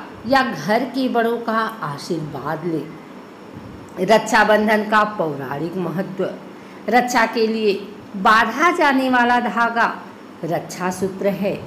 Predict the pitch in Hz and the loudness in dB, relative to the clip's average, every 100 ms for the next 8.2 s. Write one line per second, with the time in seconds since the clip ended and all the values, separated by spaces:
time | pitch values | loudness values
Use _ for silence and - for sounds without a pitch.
0 | - - - 196 214 226 247 247 247 240 | -14 -16 -10 2 4 4 2 2 2 4
1 | 247 240 240 240 247 226 - - - - | 2 2 2 0 0 -4 -6 -10 -16 -18
2 | - - 202 269 381 - 320 285 226 165 | -14 -4 4 6 4 2 2 4 2 0
3 | 175 180 202 220 214 214 214 214 214 202 | 0 -2 0 0 0 2 4 2 2 0
4 | - - - - 202 240 240 226 240 - | -4 -12 -12 -2 2 4 4 4 2 -2
5 | 165 160 190 185 185 135 - - - 165 | -4 -4 -2 -2 -2 -2 -6 -16 -14 0
6 | 247 240 240 233 247 240 226 160 - - | 4 4 4 2 4 4 4 0 -4 -4
7 | 196 196 208 185 190 214 208 214 208 208 | -4 -4 -8 -6 0 2 4 4 2 0
8 | 185 | 0